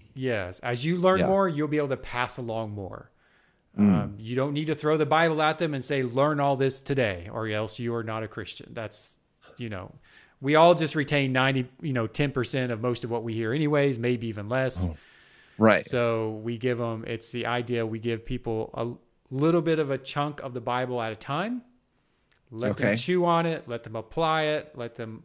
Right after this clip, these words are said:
Speaker 1: learn how to obey it before they learn more. Uh, believe me, I, I've seen it. I believe people actually grow. Um, they become more mature quicker. Not that time is,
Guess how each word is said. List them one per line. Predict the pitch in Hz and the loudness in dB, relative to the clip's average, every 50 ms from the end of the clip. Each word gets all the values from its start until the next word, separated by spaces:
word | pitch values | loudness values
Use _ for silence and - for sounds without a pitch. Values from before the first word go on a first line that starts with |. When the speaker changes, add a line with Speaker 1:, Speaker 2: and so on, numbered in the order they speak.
| - _ | -18 _
Speaker 1:
learn | 147 127 123 123 | -8 -8 -6 -6
how | 120 117 113 | -6 -6 -6
to | 110 107 107 | -4 -4 -6
obey | 110 107 131 135 147 147 143 | -2 2 2 4 4 4 4
it | 135 131 - - | 2 0 -2 -8
before | - 107 107 120 117 | -14 -12 -8 -8 -6
they | 113 117 113 | -6 -6 -6
learn | 110 117 117 113 110 | -6 -8 -8 -8 -8
more. | 110 117 127 123 117 107 95 - - _ _ _ _ _ _ _ _ _ _ _ _ _ _ _ _ - | -6 -4 -2 -2 -2 -2 -4 -8 -14 _ _ _ _ _ _ _ _ _ _ _ _ _ _ _ _ -12
Uh, | 107 107 104 104 104 101 | -10 -8 -8 -8 -8 -8
believe | 101 101 123 131 139 151 160 165 156 135 | -8 -6 -4 -2 0 2 2 2 0 0
me, | 147 151 147 139 131 | -2 -2 -2 0 0
I, | 123 127 135 - 127 131 | 0 0 -2 -2 -2 -2
I've | 131 - | -2 -2
seen | - - - 156 151 151 151 | -6 -4 -2 -2 -2 0 0
it. | 147 143 139 139 - - - - - | -2 -2 -2 -4 -8 -10 -10 -10 -6
I | 120 120 | -6 -4
believe | 120 135 131 135 135 131 131 | -4 -2 -2 -2 -2 -2 -4
people | - - 156 147 - 139 127 | -6 -8 -8 -4 -2 0 0
actually | 123 123 131 127 - - 131 120 113 | 2 2 0 -2 -4 -8 -8 -8 -10
grow. | 107 - 110 117 123 123 127 131 131 135 139 135 - - _ _ _ _ _ _ _ _ _ _ _ _ _ | -10 -10 -6 -2 0 0 2 2 2 0 -2 -4 -10 -20 _ _ _ _ _ _ _ _ _ _ _ _ _
Um, | 131 110 107 107 107 107 110 | -10 -8 -6 -6 -8 -6 -8
they | 110 | -8
become | 113 117 123 - - 131 127 123 123 127 | -6 -6 -8 -6 -4 -4 -4 -4 -6 -4
more | 123 127 135 131 | -4 -4 -2 -2
mature | 123 120 113 - - - 139 139 135 131 127 135 - - _ _ _ _ _ _ _ - | -4 -6 -6 -6 -2 2 4 4 6 4 2 0 -4 -12 _ _ _ _ _ _ _ -4
quicker. | - 151 156 156 - 220 233 254 247 | 0 0 0 2 2 0 0 0 0
Not | 190 139 120 113 - | 0 0 -2 -2 -2
that | 131 117 - - | -4 -8 -8 -10
time | - - - 123 123 135 135 139 143 151 156 - | -16 -12 -8 -4 -2 -2 0 0 -2 -4 -6 -6
is, | - 131 131 131 131 127 120 - - - - - - | -4 -2 0 0 0 0 -2 -2 -4 -4 -6 -8 -12